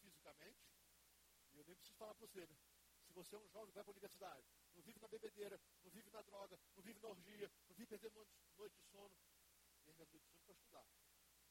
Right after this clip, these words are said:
Claro que no final da história você tá melhor, mas isso aí é uma questão lógica, é óbvio que você tá melhor. Ninguém precisa falar que você vai tá melhor. Você vai estar melhor. Aí, o versículo dezessete vai nos dizer, a esses quatro jovens,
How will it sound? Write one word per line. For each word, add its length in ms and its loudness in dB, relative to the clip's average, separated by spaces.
Claro 320 10
que 100 4
no 120 2
final 240 6
da 80 10
história 240 6
você 60 0
tá 100 10
melhor, 340 10
mas 140 -2
isso 100 6
aí 60 10
é 40 8
uma 100 2
questão 380 -2
lógica, 500 4
é 60 4
óbvio 360 8
que 100 -14
você 140 -6
tá 120 6
melhor. 360 2
Ninguém 200 2
precisa 240 4
falar 260 4
que 60 -8
você 40 -2
vai 100 4
tá 120 0
melhor. 320 0
Você 160 2
vai 180 4
estar 220 0
melhor. 280 -8
Aí, 280 -6
o 120 -12
versículo 360 -6
dezessete 380 -2
vai 100 0
nos 120 -8
dizer, 220 0
a 80 6
esses 240 0
quatro 380 0
jovens, 360 2